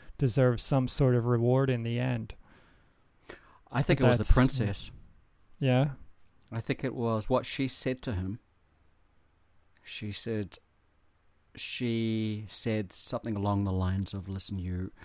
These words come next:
Speaker 2: y-, you have no idea what Makabe did for you. He spared your life." And, um, and then she sings that song, which he
Speaker 1: Mm-hmm.
Speaker 2: also sings, right?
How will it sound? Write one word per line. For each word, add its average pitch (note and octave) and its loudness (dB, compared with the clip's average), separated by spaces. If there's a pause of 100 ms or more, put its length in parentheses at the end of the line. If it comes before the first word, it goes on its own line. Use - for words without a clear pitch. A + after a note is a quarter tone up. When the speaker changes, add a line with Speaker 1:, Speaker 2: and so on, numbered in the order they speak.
(760)
Speaker 2:
y-, D#2 -10 (680)
you A2+ -4
have F#2+ -2
no A2 4
idea G#2 0
what F#2+ -4
Makabe G2+ -4 (460)
did A2+ 0 (220)
for A2+ -2
you. A2 0
He G2 -6
spared A2 0
your G#2+ -2
life." A2 -2
And, G2+ -8 (640)
um, F2+ -4 (1400)
and A2 2
then A2+ 4
she A2 -2
sings A2+ 2
that G#2 -2
song, A#2 2 (640)
which A#2+ 0
he C3 6
Speaker 1:
Mm-hmm. B2+ 2
Speaker 2:
also C3+ 6
sings, A2 4
right? A#2+ -2